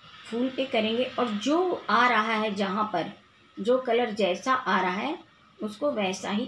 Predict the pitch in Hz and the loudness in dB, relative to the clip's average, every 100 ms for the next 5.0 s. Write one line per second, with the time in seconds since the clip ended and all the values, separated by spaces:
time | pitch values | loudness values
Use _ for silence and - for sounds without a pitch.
0 | - 175 - 170 185 196 254 - - - | -2 -4 -4 -4 -2 -2 -4 -8 -16 -20
1 | _ _ _ - - - - _ _ _ | _ _ _ -20 -20 -20 -20 _ _ _
2 | - - _ _ _ - - _ _ _ | -20 -20 _ _ _ -20 -20 _ _ _
3 | _ _ _ _ _ _ - _ _ _ | _ _ _ _ _ _ -20 _ _ _
4 | - - _ - - - - 277 330 | -20 -20 _ -20 -20 -20 -2 0 0